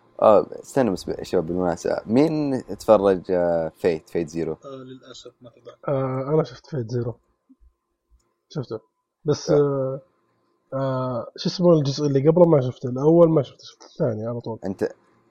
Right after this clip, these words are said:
Speaker 1: أوكي، فيت زيرو شفت الموسمين؟
Speaker 3: آه، يس.
Speaker 1: فيت ستي نايت؟
Speaker 3: لا، ستي نايت ما شفته، بس إني
Speaker 1: أوكي.
Speaker 3: فاهم إنه بريكوال وكذا.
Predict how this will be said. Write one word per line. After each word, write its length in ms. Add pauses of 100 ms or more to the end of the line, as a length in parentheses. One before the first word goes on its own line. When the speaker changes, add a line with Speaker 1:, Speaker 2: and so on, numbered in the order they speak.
(840)
Speaker 1:
أوكي، 340
فيت 300
زيرو 220
شفت 200
الموسمين؟ 580 (1400)
Speaker 3:
آه، 280
يس. 460 (440)
Speaker 1:
فيت 200
ستي 240
نايت؟ 320 (800)
Speaker 3:
لا، 220
ستي 340
نايت 240
ما 120
شفته، 280
بس 180
إني 140
Speaker 1:
أوكي. 120
Speaker 3:
فاهم 540
إنه 240
بريكوال 580
وكذا. 480